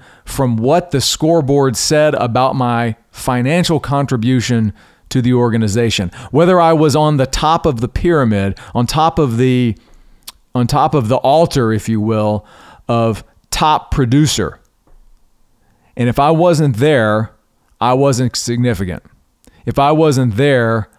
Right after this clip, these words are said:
my self-worth was not what I felt it could be. And that frame produces huge results.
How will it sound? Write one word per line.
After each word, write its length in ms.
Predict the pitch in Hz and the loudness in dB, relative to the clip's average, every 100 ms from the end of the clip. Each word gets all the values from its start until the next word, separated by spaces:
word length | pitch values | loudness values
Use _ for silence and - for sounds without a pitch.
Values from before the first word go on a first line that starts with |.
| _ - | _ -6
my 460 | 110 127 131 131 | -2 0 0 -2
self-worth 880 | - - 143 135 110 131 143 113 - - - _ | -4 -2 0 0 0 2 2 0 -4 -16 -20 _
was 220 | 117 120 | -2 0
not 420 | 117 123 127 - - _ _ _ | 0 0 -2 -4 -12 _ _ _
what 180 | - 117 | -4 -2
I 80 | 117 | -2
felt 260 | - 120 113 | 0 -2 -2
it 140 | 113 | -4
could 200 | 139 131 | -2 -2
be. 300 | 101 90 80 _ _ _ _ _ _ _ _ _ _ _ _ _ _ _ _ _ _ _ _ _ _ _ _ _ _ _ _ _ _ | -2 -4 -8 _ _ _ _ _ _ _ _ _ _ _ _ _ _ _ _ _ _ _ _ _ _ _ _ _ _ _ _ _ _
And 180 | 131 123 | -4 0
that 200 | 123 180 | 0 0
frame 800 | 185 - 214 180 131 123 131 165 - _ _ _ _ _ _ _ | -2 -2 0 2 0 0 -4 -8 -18 _ _ _ _ _ _ _
produces 540 | - 120 139 139 131 104 | -2 0 2 2 0 0
huge 240 | 135 123 | 0 0
results. 600 | 107 98 117 - - - | -2 -2 -2 -4 -8 -12